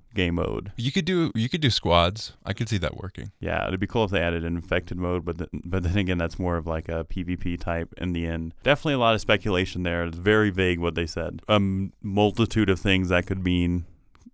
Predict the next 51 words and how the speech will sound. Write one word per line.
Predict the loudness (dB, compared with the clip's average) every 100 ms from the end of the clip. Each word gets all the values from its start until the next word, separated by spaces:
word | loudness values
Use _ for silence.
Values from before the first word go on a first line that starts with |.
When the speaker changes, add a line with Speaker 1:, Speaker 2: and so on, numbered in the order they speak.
| _
Speaker 1:
I | 4
don't, | 4 4 -2 _ _ -2
I |
guess | 2 4
we | 4
don't | 4 4
really | 4 4
have | 4 4
anything | 4 4 2
that's | 0 -2
not | 0 -2 -4 _ _ -2
P | 2 2
V, | 2 0 0 -6 -10
you | -4 0
know, | 0
not | 0 0 -2
Speaker 2:
Traditional | -2 -2 2 4
Speaker 1:
P | 4
V | 2
P. | 2
Speaker 2:
P |
V | 2 0
P. | -4 0
Speaker 1:
I | 2
guess | 4 4 2
Ewok | 0 4 6 6
Hunt | 4 0
would |
be | 0
the | -2
closest | 2 0 0 -2
thing | 0
we | 2 2
have, | 2 0 0
but | -6 -6 -10 -14 -16 _ -10
that's | 0 0 2
about | 0 0
it. | 0 0
Otherwise, | 2 2 4 2 2
it's | -2 -6 -12
strictly | -2 -2 0 -2
P | 0
V | 0 0
P | 0 0 2
unless | 2 0 -2
you're | -4
going, | -2 0
like, | -2 -2
the | 0
offline | 0 0 -2 0
mode. | -2 -2 -6